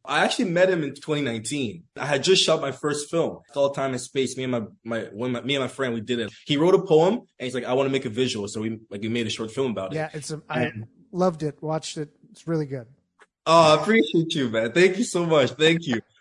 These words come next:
Speaker 1: But yeah, that's the, so that's the first one that I made where I'm like, "Oh, like, I'm a director." Like, I call myself a director. So twenty nineteen, I was like, "You're a director now."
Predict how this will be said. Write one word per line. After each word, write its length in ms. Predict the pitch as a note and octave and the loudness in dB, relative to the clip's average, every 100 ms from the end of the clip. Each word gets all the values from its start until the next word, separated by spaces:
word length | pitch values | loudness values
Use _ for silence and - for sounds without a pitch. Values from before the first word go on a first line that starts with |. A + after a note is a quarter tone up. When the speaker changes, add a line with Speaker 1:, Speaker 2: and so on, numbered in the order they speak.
| _ | _
Speaker 1:
But 100 | D#3+ | 4
yeah, 140 | G#3 A3+ | 8 8
that's 180 | G3+ - | 6 0
the, 120 | A3+ | 0
so 120 | A#3 | 4
that's 120 | B3 | 4
the 80 | B3 | 2
first 280 | - A3+ A3+ | 0 0 0
one 120 | G#3+ | -2
that 80 | G#3 | 0
I 80 | E3+ | 0
made 200 | F3 F#3+ | 2 2
where 100 | E3 | 0
I'm 80 | D3+ | -2
like, 140 | C3 | -2
"Oh, 140 | D#3+ D#3 | 0 2
like, 220 | B2+ A#2+ | 0 -4
I'm 100 | C3 | -8
a 60 | B2 | -4
director." 420 | B2+ C#3 C3+ G2+ | 0 0 0 -4
Like, 100 | A2 | -6
I 40 | A#2+ | 0
call 180 | D3+ | 2
myself 320 | C#3+ C3 B2 A#2+ | 2 0 -6 -8
a 60 | |
director. 380 | A2 A2 A2 F#2 | -4 -2 -2 -6
So 120 | - | -10
twenty 220 | A2+ D#3+ | -4 -2
nineteen, 360 | E3 D3 D3+ C#3 | 0 -2 -4 -4
I 40 | |
was 100 | A#2 | -6
like, 140 | G#2+ G#2 | -8 -10
"You're 180 | A2+ D3 | -2 0
a 40 | |
director 340 | C3+ B2+ B2+ A#2+ | 2 0 -2 -6
now." 260 | A2+ C#3+ | -6 -6